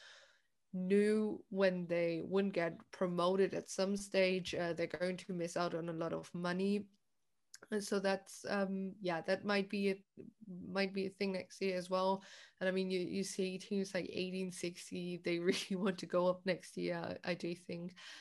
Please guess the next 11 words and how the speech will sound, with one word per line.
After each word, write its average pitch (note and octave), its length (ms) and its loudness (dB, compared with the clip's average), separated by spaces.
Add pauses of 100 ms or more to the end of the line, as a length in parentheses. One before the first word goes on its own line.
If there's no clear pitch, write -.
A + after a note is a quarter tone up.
(120)
So - 100 2
it's F3+ 160 8
going G3+ 240 4
to G3+ 120 -2
be F#3+ 180 -4 (200)
tough. G3+ 460 4 (640)
Um, F#3 760 0 (760)
but G3+ 220 4
yeah, F#3+ 200 6
I F#3+ 100 4
mean G#3 520 2